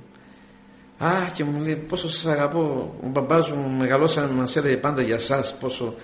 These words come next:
είσαστε, να πούμε, στην εσά Καβάλας, ότι, πόσο αγωνιστήκατε μαζί με τον μπαμπά μου» και λοιπά, και ξέρω εγώ, έχει φτιάξει ένα θρύλο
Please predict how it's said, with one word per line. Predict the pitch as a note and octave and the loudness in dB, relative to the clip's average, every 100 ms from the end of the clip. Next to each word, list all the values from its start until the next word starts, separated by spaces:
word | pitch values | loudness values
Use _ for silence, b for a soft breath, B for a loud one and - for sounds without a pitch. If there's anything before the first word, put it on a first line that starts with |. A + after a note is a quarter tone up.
| B B - | B B -4
είσαστε, | B2+ A#2+ - A2+ | -2 0 0 0
να | G2+ | -2
πούμε, | G2 B2+ A2+ | -2 -2 -2
στην | - G#2+ | -2 -2
εσά | - B2+ | -2 -2
Καβάλας, | B2 G#2+ A#2+ B2 G2+ - - B B B B B - | 0 2 4 4 0 -4 -12 B B B B B -8
ότι, | A2+ A2+ C#3+ C3+ B2 A#2 A#2 | -6 -4 0 4 4 4 2
πόσο | D3 C#3+ B2 | -2 0 2
αγωνιστήκατε | G#2+ A2 G#2 - B2+ A2 G2+ | 2 0 -2 0 2 0 0
μαζί | G2+ | -4
με | C3 | -4
τον | G#2+ | -2
μπαμπά | G#2 A2 C3 | 0 2 0
μου» | G#2+ G2 | -2 -4
και | G2+ | -6
λοιπά, | F#2 C3+ | -2 0
και | A#2+ - | 0 -2
ξέρω | - G#2+ | -4 -2
εγώ, | A#2+ | -2
έχει | - | -2
φτιάξει | D3+ - D3+ | -6 -4 -2
ένα | C3+ | -2
θρύλο | - C#3 D3 C#3+ E3+ - - | 0 4 6 6 6 4 -4